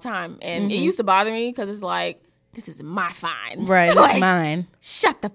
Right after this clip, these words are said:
Speaker 1: fuck up. Like,
Speaker 2: Right.
Speaker 1: it makes me so mad. It
Speaker 2: I
Speaker 1: makes me
Speaker 2: know.
Speaker 1: so mad, but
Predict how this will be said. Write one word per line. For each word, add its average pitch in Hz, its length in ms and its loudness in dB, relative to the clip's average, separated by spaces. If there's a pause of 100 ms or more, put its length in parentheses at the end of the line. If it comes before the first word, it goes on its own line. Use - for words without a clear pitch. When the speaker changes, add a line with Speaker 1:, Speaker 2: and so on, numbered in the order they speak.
Speaker 1:
fuck 190 280 2
up. 180 180 0
Like, 202 160 4
Speaker 2:
Right. 180 240 6
Speaker 1:
it - 80 -14
makes - 180 -12
me - 60 -10
so 453 420 8
mad. 277 220 2
It 220 260 -8 (340)
Speaker 2:
I 185 100 2
Speaker 1:
makes 180 100 0
me 170 60 2
Speaker 2:
know. 165 80 0
Speaker 1:
so 262 120 0
mad, 226 300 -2
but 190 300 -4